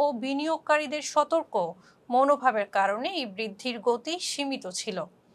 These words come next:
বুধবার এক প্রতিবেদনে রয়টার্স এই তথ্য জানায়। প্রতিবেদনে বলা হয়, এদিন ব্রেন্ট ক্রুডের দাম ব্যারেল প্রতি একষট্টি সেন্ট বা শূন্য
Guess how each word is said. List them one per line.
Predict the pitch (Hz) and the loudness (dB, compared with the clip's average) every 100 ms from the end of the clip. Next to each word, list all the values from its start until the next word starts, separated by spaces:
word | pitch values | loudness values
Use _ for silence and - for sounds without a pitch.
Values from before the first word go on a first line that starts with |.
| _ _ _ 220 | _ _ _ -2
বুধবার | 240 240 269 | 4 8 8
এক | 277 277 | 6 4
প্রতিবেদনে | 262 277 285 302 339 320 | 2 2 0 0 -2 2
রয়টার্স | 220 208 214 220 - - - - | 2 4 2 2 -4 -6 -12 0
এই | 277 269 | 2 2
তথ্য | 185 - 214 185 | -2 -4 -4 -2
জানায়। | 170 160 - - - - 320 | -4 -6 -12 -12 -4 0 4
প্রতিবেদনে | 285 330 330 349 370 381 339 | 4 4 4 2 2 4 6
বলা | 330 330 285 | 8 6 6
হয়, | 339 359 330 285 | 6 6 2 0
এদিন | 269 302 285 208 | 0 -2 -2 0
ব্রেন্ট | 247 262 269 - | 2 2 0 -2
ক্রুডের | 262 247 240 196 | 0 2 2 6
দাম | 233 294 277 | 6 6 2
ব্যারেল | 226 202 233 240 | 2 4 2 0
প্রতি | 269 269 330 - 226 | 0 2 -2 0 0
একষট্টি | 220 - 285 311 - | 0 -4 -4 -4 -2
সেন্ট | 330 311 311 233 | 0 0 0 4
বা | 233 226 220 - | 8 8 6 0
শূন্য | - 285 | -4 -2